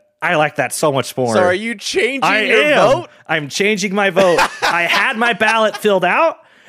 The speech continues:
Speaker 1: I tossed it into the shredder, and I've put in a new one.
Speaker 2: Yeah,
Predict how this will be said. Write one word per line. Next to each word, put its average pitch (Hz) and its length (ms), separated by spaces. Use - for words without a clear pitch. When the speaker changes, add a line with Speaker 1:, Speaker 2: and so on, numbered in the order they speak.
Speaker 1:
I 165 160
tossed 247 460
it 247 100
into 226 240
the 190 140
shredder, 302 600
and 208 140
I've 156 240
put 240 220
in 247 120
a 233 80
new 196 200
one. 101 320
Speaker 2:
Yeah, 160 200